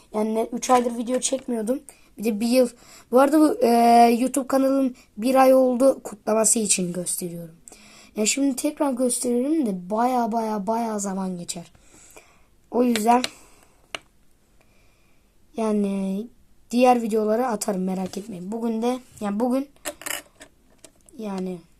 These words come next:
payımıza Kinder oyuncakları düştü. Yedi dakika olmuş yani, fazla da olmamış. Dediğim gibi oyuncaklarım güzel, eskilerden veya yenilerden kalma oyuncaklar olduğu için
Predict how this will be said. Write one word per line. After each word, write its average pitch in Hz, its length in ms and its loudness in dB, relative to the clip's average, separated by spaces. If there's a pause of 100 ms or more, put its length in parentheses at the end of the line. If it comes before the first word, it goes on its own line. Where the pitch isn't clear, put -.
(140)
payımıza 226 680 -2 (220)
Kinder 202 420 -6
oyuncakları 185 680 -10
düştü. - 300 -12
Yedi 233 280 -2
dakika 240 260 4
olmuş 247 300 2
yani, 185 120 -4
fazla 190 380 -8
da 208 40 -6
olmamış. 175 400 -10 (720)
Dediğim 294 300 4
gibi 240 140 0
oyuncaklarım 247 800 0
güzel, 220 400 0
eskilerden 208 800 0 (120)
veya 190 400 -6
yenilerden 190 600 -4
kalma 170 340 -10
oyuncaklar 170 600 -10 (160)
olduğu 190 280 -8
için 220 340 -8